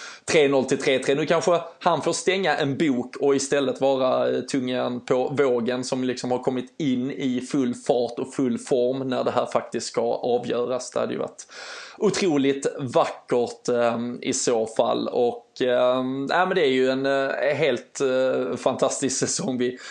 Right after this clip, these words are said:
vi redan har sett passera för de här trettiofyra matcherna. Vi har helt fyra, ja, men galna matcher kvar. Och, eh, som vi nämnde innan, som vi pratade om, det var också något jag pratade med Stefan Holm om i det där avsnittet. Du nämnde det här med,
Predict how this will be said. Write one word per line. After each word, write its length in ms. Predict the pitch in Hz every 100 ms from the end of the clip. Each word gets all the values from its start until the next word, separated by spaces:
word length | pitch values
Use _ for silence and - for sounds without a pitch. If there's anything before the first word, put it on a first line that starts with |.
| - -
vi 140 | 147
redan 320 | 135 143 131
har 260 | 123 139 120
sett 360 | - 147 127 -
passera 420 | 127 151 127 120
för 160 | 127
de 100 | 123
här 120 | 123 120
trettiofyra 520 | - 113 - 131 120
matcherna. 380 | 131 127 127 120
Vi 80 |
har 80 | 120
helt 300 | 131 120 - - 123
fyra, 380 | 139 123 120 113 135 127
ja, 100 | 127
men 440 | 131 127 139 131
galna 320 | 123 135 127 123
matcher 300 | 127 - 123
kvar. 520 | - - 117 120 123
Och, 560 | - 127 123 - _ -
eh, 320 | 131 131 131 - - - -
som 200 | - 143
vi 60 |
nämnde 600 | 143 151 160 170 180 123
innan, 320 | 131 180 139
som 100 | 131
vi 60 | 135
pratade 320 | 135 151 -
om, 40 | 127
det 40 |
var 80 | 147
också 180 | 151 131
något 120 | 123
jag 120 | 127
pratade 300 | 131 127 127
med 380 | 127 127 - 127
Stefan 360 | - 123 135
Holm 320 | 131 135 120 131
om 80 |
i 80 | 156
det 80 | 143
där 80 | 135
avsnittet. 360 | 127 - 117
Du 120 | 131 127
nämnde 260 | 127 127
det 80 | 123
här 120 | 120
med, 180 | 117 120